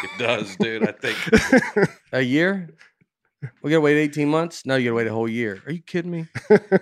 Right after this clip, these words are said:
Speaker 2: Um,
Speaker 1: All
Speaker 2: that
Speaker 1: right.
Speaker 2: sounds
Speaker 3: <laughs> But did you think eighteen,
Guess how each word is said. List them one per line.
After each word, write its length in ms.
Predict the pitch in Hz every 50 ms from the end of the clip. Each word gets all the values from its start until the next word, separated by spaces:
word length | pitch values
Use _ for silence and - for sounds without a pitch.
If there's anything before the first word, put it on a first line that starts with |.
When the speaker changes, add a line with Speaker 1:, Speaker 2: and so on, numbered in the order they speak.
| - _ - 185
Speaker 2:
Um, 580 | 120 123 127 123 120 117 113 113 110 123 - _ _ _ _ _ _ _ _ - - _ _ _ _ - _ 208 220 - - _ _ _ _ _ - - - -
Speaker 1:
All 80 | 190 - - - 175 - _ _ _ _ _ _ - - _ _ _ _ _ _ _ 359 _ _ _ _ _ - - - - - - - _ _ _ -
Speaker 2:
that 160 | - 175 196 196 175 165
Speaker 1:
right. 100 | 156 156
Speaker 2:
sounds 500 | - 151 143 139 139 139 127 - - - _ _ 147 - - - 196 - - - - -
Speaker 3:
<laughs> 600 | - _ _ - - - - - - - - _
But 120 | - 180 175
did 200 | 180 208 185 185
you 100 | 220 180
think 280 | - - 156 156 151
eighteen, 420 | 160 151 147 - - 165 147 151